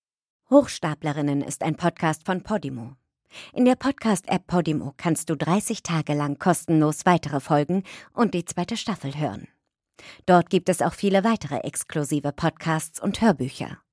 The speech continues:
Mehr Infos und den Link dazu findest du in den Shownotes. Du kannst das Probeabo jederzeit kündigen. Du wirst auf der Seite deine Bezahldaten hinterlegen müssen,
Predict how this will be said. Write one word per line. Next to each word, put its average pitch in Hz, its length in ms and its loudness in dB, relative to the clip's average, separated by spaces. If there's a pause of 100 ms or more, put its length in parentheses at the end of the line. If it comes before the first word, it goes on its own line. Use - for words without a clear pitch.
(440)
Mehr 262 240 6
Infos 185 500 -2
und - 200 -4
den 165 120 4
Link 180 200 4
dazu 208 320 0
findest 156 400 0
du 156 40 0
in 160 80 0
den 196 140 0
Shownotes. 131 720 -2 (640)
Du 196 100 6
kannst 180 300 2
das 160 160 -2
Probeabo 156 540 2
jederzeit 156 560 0
kündigen. 165 520 -2 (320)
Du 247 120 2
wirst 285 240 4
auf 240 100 -6
der 185 140 2
Seite 170 280 2
deine 151 220 2
Bezahldaten 143 640 0
hinterlegen 151 560 2
müssen, 180 360 0